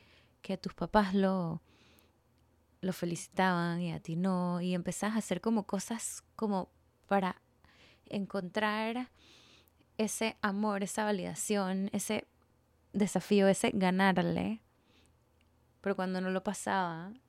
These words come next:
te daba rabia y te da rabia y empezaste a sufrir de gastritis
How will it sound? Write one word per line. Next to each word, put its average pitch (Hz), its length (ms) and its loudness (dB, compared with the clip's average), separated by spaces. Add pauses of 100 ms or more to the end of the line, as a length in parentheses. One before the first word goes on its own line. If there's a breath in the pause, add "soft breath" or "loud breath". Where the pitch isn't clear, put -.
te 196 80 -4
daba 175 220 0
rabia 175 460 -4
y 175 60 -8
te 180 140 -8
da 170 160 -4
rabia 180 540 -4
y 202 100 -2
empezaste - 560 -6
a 220 100 -2
sufrir 190 800 -6
de 214 140 -6
gastritis 196 840 -6